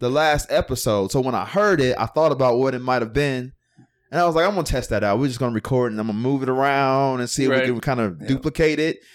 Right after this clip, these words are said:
Speaker 1: And he was like, "No, dude, I, I muted." <laughs>
Speaker 2: Yeah.
Speaker 1: So
Speaker 2: That was, that was the problem is, like, 'cause I was trying to figure it out too. And
Speaker 1: Yeah.
Speaker 2: I do all the editing, but I can usually tell the difference in, like, a car sound or whatever.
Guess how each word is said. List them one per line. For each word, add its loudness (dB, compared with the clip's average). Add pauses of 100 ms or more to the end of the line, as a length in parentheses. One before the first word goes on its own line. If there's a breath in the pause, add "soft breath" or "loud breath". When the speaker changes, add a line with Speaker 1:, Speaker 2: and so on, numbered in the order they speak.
(160 soft breath)
Speaker 1:
And 0
he 2
was 0
like, 2
"No, 0
dude, 0
I, 0
I -2
muted." 0 (180)
<laughs> 0
Speaker 2:
Yeah. 4 (200)
Speaker 1:
So 0
Speaker 2:
That 4
was, 6 (180)
that 4
was -2
the -2
problem 2
is, -6
like, 0 (120)
'cause 0
I 4
was 0
trying -2
to -6
figure -6
it 0
out -2
too. 4
And 4
Speaker 1:
Yeah. -2 (140)
Speaker 2:
I 2
do 0
all 2
the -4
editing, -2
but 0 (340 soft breath)
I 0
can -2
usually 0
tell 0
the -6
difference -4
in, -8
like, -8
a -8
car 0
sound -2
or -6
whatever. 0